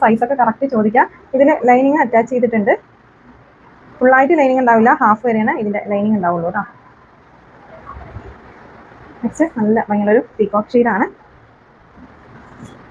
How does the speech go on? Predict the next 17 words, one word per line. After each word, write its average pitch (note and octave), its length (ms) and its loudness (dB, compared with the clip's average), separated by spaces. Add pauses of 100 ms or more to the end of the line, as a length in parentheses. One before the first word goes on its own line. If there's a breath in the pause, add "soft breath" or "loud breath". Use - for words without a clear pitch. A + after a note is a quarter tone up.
(180)
പീകോക്ക് A3 360 0
ബ്ലൂ G#3+ 100 2 (120)
ആണ് G3 180 -4
ഷെയ്ഡ് E3+ 200 -8
കേട്ടോ. G3+ 140 -6 (1120)
അത്യാവശ്യം G#3+ 400 -2
ലെങ്ത് A3 240 2
ഉണ്ട്. B3 160 0
കറക്റ്റ് A#3+ 380 0
ലെങ്ത് G#3+ 200 -2
ഒക്കെ F#3+ 120 0
അറിയാന്നുണ്ടെങ്കിൽ A#3 480 0
WhatsApp-ൽ G3+ 360 -2
മെസ്സേജ് G#3+ 300 -4
അയച്ചാൽ F#3 240 -6
മതി. C4 160 0 (4000)
നെക്സ്റ്റ് C4 260 -2